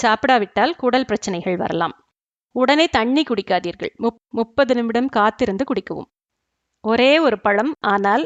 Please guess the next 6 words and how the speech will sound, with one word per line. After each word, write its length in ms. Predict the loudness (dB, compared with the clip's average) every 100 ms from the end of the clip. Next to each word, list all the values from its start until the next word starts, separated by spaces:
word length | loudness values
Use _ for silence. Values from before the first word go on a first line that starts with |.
| -2
அதிசய 500 | -2 0 0 2 2
நன்மைகள் 520 | 2 0 0 0 0
கொண்ட 200 | -2 -2
பழம். 320 | 0 0 -2 -6 _ _ _ _ _
எடை 260 | 0 2 2
குறைப்பு, 420 | 2 -2 -2 -2